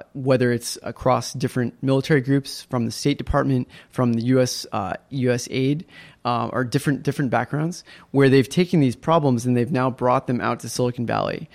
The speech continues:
So there's a course that's actually at Stanford University that's now been sort of productized and has been pushed out to about thirteen universities.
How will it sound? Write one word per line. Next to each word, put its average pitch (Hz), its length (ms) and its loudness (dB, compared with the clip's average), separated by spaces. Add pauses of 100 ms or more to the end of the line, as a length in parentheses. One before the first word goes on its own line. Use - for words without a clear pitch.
(140)
So 143 140 0
there's 120 100 0
a 135 80 -2
course 180 480 -2
that's 127 240 -4
actually 123 380 -2
at - 80 -8
Stanford 131 340 -2
University 123 800 -4
that's - 240 -4
now 131 160 2
been 120 320 0
sort 120 160 -4
of - 140 -10
productized 123 880 -2
and 127 80 -2
has 120 100 -2
been 117 300 -2 (280)
pushed 175 300 0
out 123 220 2
to - 80 -4
about 120 320 -2
thirteen 147 340 0
universities. 117 760 -4